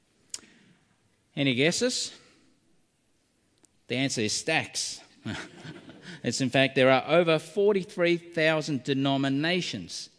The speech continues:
We're talking about denominations here. And so what are the denominations? Well, you've got the Lutherans, you've got the Anglicans, the Baptists, the Presbyterians, Reformed, Brethrens,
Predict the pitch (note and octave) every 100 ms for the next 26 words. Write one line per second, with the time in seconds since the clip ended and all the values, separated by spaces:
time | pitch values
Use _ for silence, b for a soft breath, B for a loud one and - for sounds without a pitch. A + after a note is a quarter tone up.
0 | _ _ - C#3+ G3+ G3 C#3+ D3 C#3 C#3+
1 | D3 E3+ G3+ E3 B2+ G#2 - - B B
2 | B B B C#3 - C#3+ B2 C3 C3+ B2+
3 | A#2+ B2 B2 C3+ D3 F3+ D#3 A#2+ G#2 F#2+
4 | G#2+ G#2 F#2+ A#2 F3 F3+ F#3+ F#3+ F#3 A#2+
5 | - A2 - G#2 C3+ F#3 F#3 F#3 F3 A#2
6 | F2+ A2+ D3 D#3+ E3+ E3 D#3+ - F#2+ B2+
7 | B2 G#2+ - E3+ F3 C3+ A2+ - D#3+ D#3+
8 | B2+ D3 D#3+ E3 E3+ E3+ -